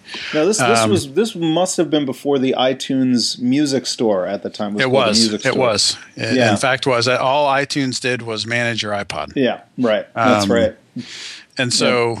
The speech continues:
Speaker 1: Yeah.
Speaker 2: you know, you had, and that's, this was early, di-, this was early editions of the iPod even.
Speaker 1: Yeah, so this would have been
Speaker 2: Um,
Speaker 1: two thousand three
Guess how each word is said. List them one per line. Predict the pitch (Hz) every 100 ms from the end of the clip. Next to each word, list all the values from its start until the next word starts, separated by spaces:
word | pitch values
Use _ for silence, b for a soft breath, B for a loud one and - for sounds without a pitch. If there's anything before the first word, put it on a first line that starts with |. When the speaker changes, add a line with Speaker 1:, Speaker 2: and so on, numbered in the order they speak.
| 117
Speaker 1:
Yeah. | -
Speaker 2:
you | 123
know, | 113
you | 113 120
had, | 127 120 120
and | 117 113
that's, | 151 135
this | - 135 160
was | 151 117 -
early, | 147 147 147 131
di-, | 123
this | 123 131
was | 123 104 -
early | 143 139 127
editions | 117 120 - 113
of | 113
the | 101 101
iPod | 113 123 117 - 87
even. | 82 82 82
Speaker 1:
Yeah, | 135 127
so | -
this | 143 143
would | 107
have |
been | 101 123
Speaker 2:
Um, |
Speaker 1:
two | -
thousand | 135 127 117 107
three | 101 - 113 123 135